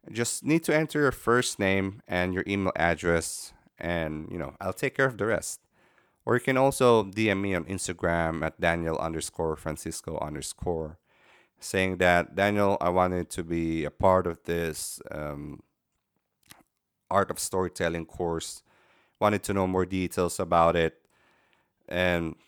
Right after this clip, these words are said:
yeah, I'm gonna reply to you as fast as I can. And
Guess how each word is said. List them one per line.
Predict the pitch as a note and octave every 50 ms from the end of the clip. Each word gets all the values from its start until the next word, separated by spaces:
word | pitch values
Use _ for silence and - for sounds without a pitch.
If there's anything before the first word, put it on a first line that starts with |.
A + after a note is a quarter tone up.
| -
yeah, | - B2+ C#3 C3+
I'm | B2
gonna | G#2+ G#2 G2 G2
reply | F#2+ G2 - - - F#2+ F#2
to | F#2 - -
you | F2+ E2+
as | E2 -
fast | - - D#2+ D#2+ -
as | F2 - -
I | F2+
can. | E2 - - A2 A2+ A#2 A#2 A#2 A2 - - - -
And | - E2+ E2+ E2+ E2 E2 E2 -